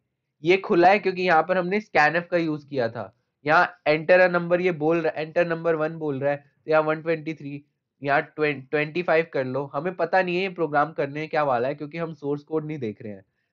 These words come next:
लेकिन यहाँ पर कुछ ना कुछ scanf फंक्शंस का यूज़ हुआ होगा। इसने पांच नंबर्स मांगे, इसके बाद ये सीधा खत्म हो गया। हमें पता ही नहीं लगा कि हुआ क्या उन पांच नंबर्स के बाद। तो आपको प्रोग्राम्स बना के यहाँ एप्लीकेशन फाइल्स रन करानी है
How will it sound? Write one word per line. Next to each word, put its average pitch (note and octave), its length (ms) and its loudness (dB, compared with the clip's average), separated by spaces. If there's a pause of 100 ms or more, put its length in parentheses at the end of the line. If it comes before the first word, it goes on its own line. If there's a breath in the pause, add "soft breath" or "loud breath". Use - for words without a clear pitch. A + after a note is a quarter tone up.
लेकिन D3+ 260 -2
यहाँ F#3 280 0
पर G3+ 140 0
कुछ F#3+ 300 -14
ना G3 100 0
कुछ G#3 200 -4
scanf E3 460 0
फंक्शंस D#3+ 380 -10
का E3+ 120 0
यूज़ D3+ 300 -2
हुआ C#3+ 140 2
होगा। G#2+ 320 -2 (280)
इसने F3 220 -6
पांच E3+ 320 4
नंबर्स F3 320 0
मांगे, D#3 320 0
इसके F3+ 220 -6
बाद E3 200 2
ये F3+ 80 -2
सीधा D#3 380 0
खत्म D#3 320 -4
हो C3+ 120 -4
गया। A#2 240 -4 (300)
हमें F3 200 -6
पता E3+ 240 4
ही F#3 120 4
नहीं F#3+ 120 -4
लगा E3 220 4
कि F3+ 200 -8
हुआ D3+ 320 2
क्या D#3 200 0
उन C#3+ 140 -2
पांच B2+ 280 -4
नंबर्स B2 320 -6
के C3 100 -10
बाद। G#2+ 240 -2 (240)
तो E3+ 60 4
आपको E3+ 280 2
प्रोग्राम्स E3 540 2
बना D3 280 0
के C#3+ 140 -6
यहाँ E3 240 2
एप्लीकेशन D3 560 -8
फाइल्स D#3 360 2
रन D3+ 260 2
करानी C3 480 2
है C3 120 -2